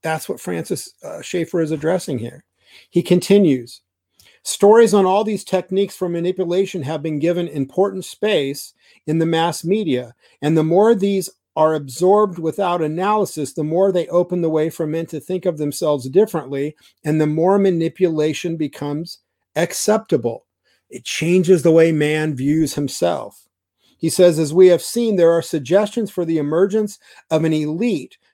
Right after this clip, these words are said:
to manipulate society on this side of the Iron Curtain."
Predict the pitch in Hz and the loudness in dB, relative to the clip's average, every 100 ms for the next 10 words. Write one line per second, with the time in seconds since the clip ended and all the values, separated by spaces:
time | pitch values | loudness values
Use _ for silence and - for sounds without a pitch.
0 | - 160 156 160 196 233 208 214 - 196 | -2 0 0 2 2 4 4 2 -2 -6
1 | - 165 156 151 165 147 160 185 190 - | -2 0 0 0 -4 -4 -2 -2 -2 -4
2 | 208 208 165 139 180 165 175 185 - 240 | 0 2 0 -2 -4 -2 -2 -4 0 0
3 | 190 | 0